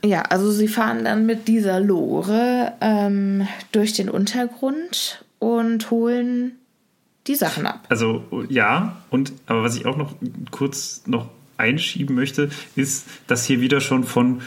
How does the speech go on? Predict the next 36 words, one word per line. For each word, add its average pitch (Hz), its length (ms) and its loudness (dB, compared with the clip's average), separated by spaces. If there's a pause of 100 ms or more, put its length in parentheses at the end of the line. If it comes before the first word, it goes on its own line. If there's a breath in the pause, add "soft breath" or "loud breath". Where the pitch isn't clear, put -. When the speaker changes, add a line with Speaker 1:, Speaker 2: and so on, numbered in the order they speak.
(140 loud breath)
Speaker 2:
"Du 117 200 4
weißt 117 360 2
schon 95 300 2
was" 90 240 0
gesprochen - 480 -2
wird. 95 160 4
Speaker 1:
Ja. 95 160 2 (240 loud breath)
Speaker 2:
Man 120 160 4
redet 143 400 4
häufiger 139 440 2
mal 123 360 0
in 117 140 4
Rätseln, 98 1000 0 (140)
ne? 110 300 2
Speaker 1:
<laughs> - 40 -12 (360 loud breath)
Das 104 100 -2
stimmt. - 120 2
Speaker 2:
Er - 40 0
soll 120 220 4
aus 123 180 0
dem, 123 360 4 (120)
äh, 117 160 2
Verlies, 139 880 2
äh, 113 240 2
siebenhundertdrei, 127 1200 2 (100)
nee, 101 320 0
doch, - 140 0
Speaker 1:
Doch, - 100 -14
ja, - 80 -20
Speaker 2:
siebenhundertdreizehn, 120 960 2 (260)
Speaker 1:
siebenhundertdreizehn. 175 220 -6 (320)
Speaker 2:
das - 320 0
"Du 117 200 0
weißt 123 300 0
schon - 240 -2
was" - 400 -6